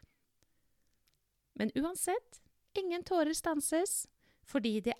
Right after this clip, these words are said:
er noe som skal ut. Og så gjelder det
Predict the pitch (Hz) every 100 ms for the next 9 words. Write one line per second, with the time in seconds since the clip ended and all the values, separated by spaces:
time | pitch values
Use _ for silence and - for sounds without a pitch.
0 | - 185 196 240 208 - - - 214 160
1 | - 202 202 - - 165 170 _ _ _
2 | _ 190 170 - - - _ _ _ _
3 | _ - - - 294 320 269 226 220 233
4 | 269